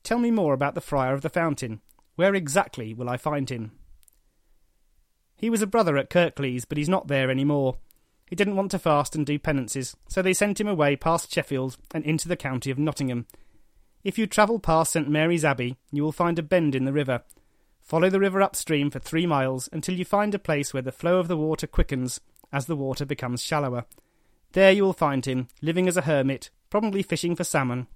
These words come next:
or going out for a deer." Robin thanked the merchant and bade him farewell.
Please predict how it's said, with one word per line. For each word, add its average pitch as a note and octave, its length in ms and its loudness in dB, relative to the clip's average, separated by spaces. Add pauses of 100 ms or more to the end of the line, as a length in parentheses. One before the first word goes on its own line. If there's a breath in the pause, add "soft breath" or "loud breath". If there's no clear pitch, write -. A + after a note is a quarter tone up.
(100)
or D#3+ 140 2
going E3 280 4
out B2 220 -4
for - 160 -10
a A2+ 80 -6
deer." B2+ 400 -2 (1500)
Robin G3 280 2
thanked G3 300 -2
the C3+ 80 -4
merchant A#2+ 460 -4 (200)
and D#3 180 -2
bade D#3 240 0
him A#2 160 -6
farewell. A#2 580 -6